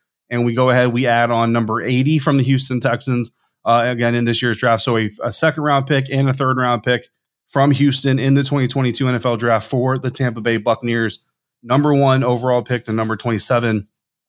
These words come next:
overall for the N F L. That trade gets accepted, so we resume the draft here, and we see the Houston Texans trade up to number twenty-seven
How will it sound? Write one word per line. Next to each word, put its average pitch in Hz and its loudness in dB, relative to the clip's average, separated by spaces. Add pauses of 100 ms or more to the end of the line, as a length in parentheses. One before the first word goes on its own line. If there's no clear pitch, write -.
(120)
overall 120 0
for 113 -6
the 110 0
N 110 0
F 101 -4
L. 117 0 (360)
That 131 0
trade 123 2
gets 123 -2
accepted, 143 -2
so 131 2
we 127 2
resume 135 0 (320)
the 117 -6
draft 160 0
here, 143 2
and 135 2
we 127 2
see 151 0
the 139 -2
Houston 135 -2
Texans 131 0
trade 135 0
up 131 0
to - -10
number 123 -2
twenty-seven 117 -2